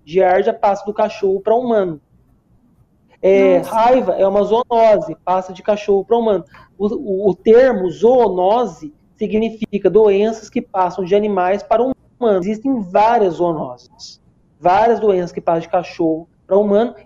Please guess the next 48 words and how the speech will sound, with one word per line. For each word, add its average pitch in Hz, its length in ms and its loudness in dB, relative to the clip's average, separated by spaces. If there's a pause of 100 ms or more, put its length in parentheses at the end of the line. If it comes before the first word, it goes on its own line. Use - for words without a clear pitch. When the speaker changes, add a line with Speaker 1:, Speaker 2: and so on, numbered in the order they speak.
Speaker 1:
e 254 60 -12
de 302 100 -2
gato 233 400 2
pra 269 100 -2
humano. 208 500 -2 (1400)
Leptospirose, 220 840 2
Speaker 2:
João. 339 100 4
Speaker 1:
que 254 60 2
é - 20 2
a 185 40 -2
doença 185 300 0
do 233 80 -4
rato. 208 560 0 (1500)
Speaker 2:
Eu 262 160 -6
vou, 302 460 -2
eu 302 140 0
vou 302 120 -2
Speaker 1:
Oi, - 20 2
pode 151 80 0
Speaker 2:
chamar - 300 -2
Speaker 1:
falar. 320 160 0
Speaker 2:
aqui - 200 -16
o 302 80 -10
comercial, 294 680 -6
que 359 60 -16
a - 40 -14
gente 339 220 -20
tem 370 160 -16
um 392 100 -14
último 523 300 -8
comercial, 359 500 -6
ele 339 120 -10
é - 20 -8
rapidinho, 320 580 -10
você 349 160 -8
continua 330 420 -6
aqui 381 120 -10
com 349 80 -10
a 330 80 -4
gente, 320 240 -10
que 349 60 -4
a - 40 -4
gente 302 220 -10
vai 294 100 -2
continuar 285 440 -8
ao 311 320 -8
vivo 285 260 -8
aqui, - 500 -12